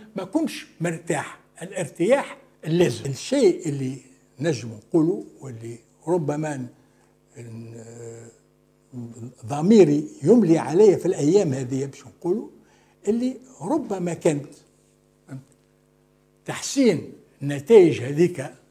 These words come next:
يعني جعلها نتائج أكثر، فهمت، تماشي مع الحقيقة الانتخابية، كانت ربما تكسب تونس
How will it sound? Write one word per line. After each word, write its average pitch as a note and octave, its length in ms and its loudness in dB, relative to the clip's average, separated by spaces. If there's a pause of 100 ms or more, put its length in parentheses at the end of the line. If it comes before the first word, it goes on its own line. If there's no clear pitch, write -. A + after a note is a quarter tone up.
(180)
يعني B2 280 -10
جعلها C#3+ 420 -2
نتائج C#3+ 520 -4 (340)
أكثر، F3+ 480 -4 (680)
فهمت، C#3+ 340 -12 (1000)
تماشي F3+ 560 2
مع D3+ 220 -2
الحقيقة D#3 720 0 (460)
الانتخابية، D#3 840 -6 (420)
كانت G#3+ 300 -6
ربما F3+ 320 -12
تكسب - 460 -12
تونس G#3+ 480 -2